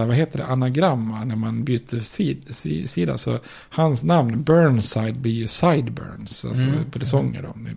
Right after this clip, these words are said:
Speaker 1: ett ord för. Där må-, han måste vi lägga ut en bild på, det är en fascinerande utseende, han har såna jäkla poliser.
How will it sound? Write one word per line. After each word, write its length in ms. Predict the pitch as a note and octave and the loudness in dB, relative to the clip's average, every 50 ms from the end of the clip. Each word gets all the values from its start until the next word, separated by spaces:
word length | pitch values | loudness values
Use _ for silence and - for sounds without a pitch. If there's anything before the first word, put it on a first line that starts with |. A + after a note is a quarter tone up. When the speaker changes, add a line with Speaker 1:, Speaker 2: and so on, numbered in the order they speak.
| - - B2+ | -12 -12 -10
Speaker 1:
ett 120 | A#2+ - | -6 -2
ord 160 | C3 B2+ B2 - | -2 -2 -2 -4
för. 120 | - - - - - - - - - - - - | -8 -14 -16 -18 -20 -20 -20 -18 -16 -14 -12 -4
Där 120 | - A#2+ C#3+ | 0 2 2
må-, 120 | D3+ C#3+ | 2 4
han 180 | - A2+ D#3 D#3 | 4 4 4 4
måste 200 | D3 C#3+ - - | 4 2 2 0
vi 60 | A2 | -2
lägga 120 | A#2 A#2 | -2 -4
ut 100 | A2 - | -6 -4
en 100 | - C3 | -2 0
bild 200 | B2 A#2+ A2+ A#2 | 0 0 0 -2
på, 120 | - - A#2 | -4 -6 -2
det 100 | A#2 A#2 | -2 0
är 40 | A2+ | 0
en 60 | A#2 | -2
fascinerande 640 | - - G#2+ - - A#2+ C3+ A#2 A#2 A2+ A2+ A2 A2+ | -4 -6 -8 -6 -4 -2 -2 -2 -2 -2 -4 -6 -6
utseende, 460 | A2 A#2 A#2 - - C3+ B2+ - - - | -8 -8 -10 -8 -8 -8 -8 -8 -8 -8
han 100 | A#2+ A#2+ | -10 -8
har 80 | - - | -10 -10
såna 260 | - B2+ B2 A#2+ A#2+ | -8 -8 -6 -6 -6
jäkla 520 | A#2+ A#2+ C3 D#3+ - - - - - - - | -6 -6 -6 -8 -8 -10 -14 -16 -16 -16 -12
poliser. 400 | - - C#3 C3 B2 A#2+ B2+ | -10 -8 -8 -6 -8 -8 -10